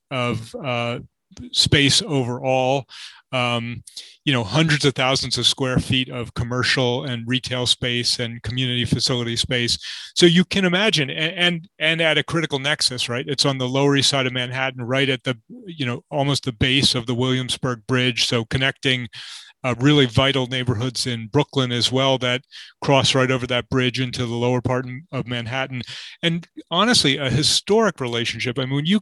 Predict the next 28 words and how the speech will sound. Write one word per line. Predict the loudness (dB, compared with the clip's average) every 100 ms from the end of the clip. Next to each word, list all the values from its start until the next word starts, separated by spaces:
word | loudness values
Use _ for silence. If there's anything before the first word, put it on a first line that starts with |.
| 2
you | 0
can | 2
go | 4 4
back | 4 0
a | -2
hundred | -2 -4 0
years, | 2 4 2
the | 2
same, | 2 2 2 0 -2 -6 -2
we | 0
look | 0 -2
at |
the | -4
patterns | -2 0 0 2 2
of | 2 0 -6 -20 -20 _ -4
the | 0 4
East | 4
Village | 4 4 4 2
and | -2
the | -2
Lower | 0 0
East | 0
Side | 0 -2 -4
of |
Manhattan, | -4 -4 -2 -2 -4 -6
and | -6 -4
then, | -4 -4 -8 -14
uh, | -16